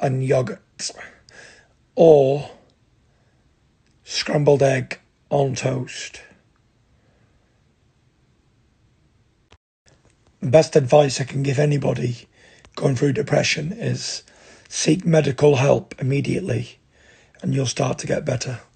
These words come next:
That's a fact. Good question. No. I had my first amateur boxing fight when I was sixteen years old, nearly seventeen.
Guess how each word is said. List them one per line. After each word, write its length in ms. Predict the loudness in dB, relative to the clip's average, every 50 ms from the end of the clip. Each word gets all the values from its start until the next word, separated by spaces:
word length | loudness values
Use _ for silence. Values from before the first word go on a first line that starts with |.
| _ _
That's 200 | -12 -12 -10 -10
a 40 | -12
fact. 480 | -10 -10 -10 -10 -10 -14 _ -18 -20 -20 _ _ _ _ _ _ _ _ _ _ _ _ _ _ _ _ _ _ _ -2 2
Good 200 | 2 2 2 4
question. 640 | 4 4 4 4 0 -4 -4 -4 -6 -6 -8 -14 -16 _
No. 420 | -4 0 0 0 0 0 -4 -6 -10 -16 _ _ -20 -20 -20 -20 -20 _ _ _ 2
I 80 | 2
had 120 | 2 4 2
my 80 | 0
first 500 | 0 4 4 6 6 4 2 0 -6 -6 -4 -2
amateur 300 | -2 -2 -2 -4 0 2
boxing 360 | 2 0 0 -2 -6 -6 -6
fight 300 | -2 -2 -2 -2 -2 -2
when 180 | -4 -4 -4 -2
I 160 | -4 -4 -4
was 480 | -4 -4 -4 -4 -6 -8 -12 -14 -16 -20 _ _ -20 -20 -20 -20 -20 -20 _
sixteen 760 | -4 -4 -2 0 -2 -2 -4 -2 0 0 0 0 0 -2 -2
years 240 | -2 -4 -4 -2 0
old, 220 | 0 0 0 0
nearly 220 | -2 -2 -2 -2 -4
seventeen. 720 | 0 0 0 0 0 -4 -6 -6 -6 -6 -6 -8 -8